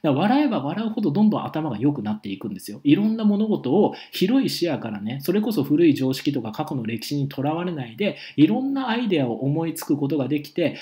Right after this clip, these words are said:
でも実際はやってみないとわからないからやってみようって言って試してみるんですよ。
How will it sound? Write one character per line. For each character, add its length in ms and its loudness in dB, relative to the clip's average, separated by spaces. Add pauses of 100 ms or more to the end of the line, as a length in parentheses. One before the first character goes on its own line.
(140)
で 80 4
も 140 2
実 280 2
際 80 2
は 60 2
や 140 -2
っ 100 -16
て 80 0
み 140 4
な 100 2
い 80 -2
と 80 -4
わ 120 -2
か 100 -2
ら 80 0
な 120 0
い 60 0
か 80 -4
ら 80 0
や 160 -4
っ 120 -14
て 120 0
み 80 2
よ 120 6
う 20 -
っ 60 -2
て 100 -4
言 20 -8
っ 20 -10
て 140 -8
試 240 0
し 120 -8
て 100 -2
み 120 0
る 140 -6
ん 40 -16
で 60 -18
す 120 -14
よ。 80 -18